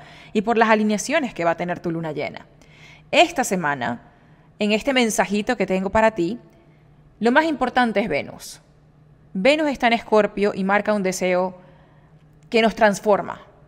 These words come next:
Por ahí a veces también puede ser un deseo que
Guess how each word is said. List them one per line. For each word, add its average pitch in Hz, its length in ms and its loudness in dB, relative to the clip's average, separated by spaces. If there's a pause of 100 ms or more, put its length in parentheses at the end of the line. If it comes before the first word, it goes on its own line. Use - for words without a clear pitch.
(540)
Por 226 160 4
ahí 226 160 6
a 262 60 4
veces 269 240 -2
también 220 260 0
puede 220 240 4
ser 220 160 -2
un 214 100 0
deseo 208 460 0
que 180 420 -2